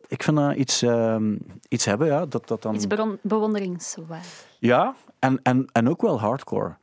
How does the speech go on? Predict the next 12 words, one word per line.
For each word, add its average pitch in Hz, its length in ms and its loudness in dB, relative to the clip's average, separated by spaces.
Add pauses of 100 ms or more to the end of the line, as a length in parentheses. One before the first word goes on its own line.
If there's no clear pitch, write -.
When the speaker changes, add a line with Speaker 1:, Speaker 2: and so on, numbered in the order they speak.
Speaker 2:
Ja. 226 220 0 (800)
Speaker 1:
Dat 107 200 0
vind 120 200 0
ik 113 60 2
wel, 139 220 -2 (300)
ja. 101 260 -2 (1080)
Wauw. - 140 -12 (320)
Speaker 2:
Oké. 196 220 -6 (260)
Speaker 1:
Dat - 100 -14
is - 60 -6
persoonlijk, - 480 -2
hè? 101 120 0